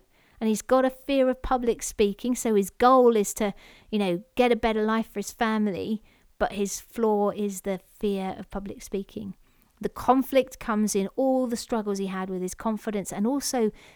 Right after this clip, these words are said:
the embarrassment he had to overcome to admit the issue with, to his wife. And the journey also through the challenges in the course and so on, he overcame them all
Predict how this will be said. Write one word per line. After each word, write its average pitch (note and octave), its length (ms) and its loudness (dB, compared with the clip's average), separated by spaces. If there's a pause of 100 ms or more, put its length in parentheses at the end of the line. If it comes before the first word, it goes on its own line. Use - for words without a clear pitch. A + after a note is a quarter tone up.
the A#3 100 -2
embarrassment B3 720 -2
he G3+ 80 -4
had F#3+ 360 -8 (520)
to - 200 -8
overcome G3+ 560 -2
to G#3 180 -10
admit G3 380 -4
the - 200 -10
issue F#3 300 -6
with, F3+ 160 -4 (200)
to - 140 -10
his F3+ 160 -6
wife. F3 560 -8 (640)
And G3 180 -2
the F#3 140 -4
journey A3+ 640 2 (380)
also A3 480 2
through G#3+ 320 -2
the G3 120 -6
challenges G#3+ 640 -2
in F#3+ 100 -4
the F#3 80 -4
course A#3+ 540 2
and G#3 100 -4
so G3+ 220 -4
on, G3 80 -2
he G3 160 -4
overcame A3+ 540 0
them G3+ 200 -2
all A#3+ 420 4